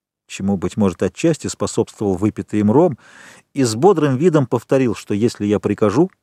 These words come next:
он умрёт. Охваченный яростью, я поделил между нами приготовленное оружие, и мы тронулись в путь. Пятнице я дал один из пистолетов, который он заткнул себе за пояс,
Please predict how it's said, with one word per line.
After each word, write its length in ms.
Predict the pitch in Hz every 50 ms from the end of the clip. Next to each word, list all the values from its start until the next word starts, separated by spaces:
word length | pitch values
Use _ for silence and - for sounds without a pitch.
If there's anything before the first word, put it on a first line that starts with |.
| _ _ -
он 200 | 123 143 147 139
умрёт. 400 | 131 110 98 92 85 - _ _ _ _ _ _ _ _ _ _ _ _ _ _ _ _ _ _ _ _ _ _ _ _ _ _ _ _
Охваченный 580 | - 98 - - 117 123 127 - - 117 113 110
яростью, 600 | 101 101 123 165 185 185 151 - - - - 71 _ _ _ _ _ _ _ _ _ _ _ _ _ _ _ _
я 220 | - 85 123 143
поделил 460 | - - 143 123 139 160 180 202 185 160
между 300 | 143 131 117 107 131 135
нами 260 | 151 151 139 123 107
приготовленное 760 | - - 110 98 113 - - 131 104 101 107 104 101 101 101
оружие, 440 | 110 151 202 196 180 196 196 190 - _ _ _ _ _ _
и 100 | 90 92
мы 160 | 202 160 175
тронулись 480 | - - 98 117 135 131 123 123 120 -
в 100 | - -
путь. 300 | - 95 85 - - - _ _ _ _ _ _ _ _ _ _ _ _ _ _ _ _ _ _ _ _ _ _ _ _ _ _ _
Пятнице 680 | - 135 156 175 - - 165 151 - - 156 143 139 -
я 220 | - 107 135 143 139
дал 280 | 123 135 139 139 131
один 260 | 127 123 117 127 120
из 100 | 117 - -
пистолетов, 720 | - 117 - - 131 127 147 190 196 - - - - _ _ _ _ _ _ _ _ _ _
который 300 | - 92 - 104 101 104
он 140 | 104 98 90
заткнул 400 | 98 107 - - - 107 101 87
себе 260 | - - 98 101 92
за 140 | 85 98 90
пояс, 440 | - - 190 190 185 160 - -